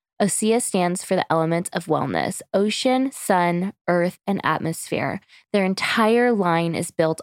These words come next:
on these four pillars and pulls from botanical sources around the world to create the products that are truly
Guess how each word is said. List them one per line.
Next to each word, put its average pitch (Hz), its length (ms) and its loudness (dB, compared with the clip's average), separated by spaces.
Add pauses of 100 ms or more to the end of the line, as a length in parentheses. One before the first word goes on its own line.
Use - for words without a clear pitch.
on 170 140 0
these 170 200 -2
four 202 240 0
pillars 165 560 -2 (340)
and 190 180 0
pulls 202 360 0
from 262 160 0
botanical 233 600 0
sources 170 640 0
around 170 320 2
the 202 100 0
world 165 360 0 (100)
to - 100 -10
create 170 400 -2
the 196 60 -6
products - 460 -4
that 160 120 -4
are 156 180 -2
truly 175 560 0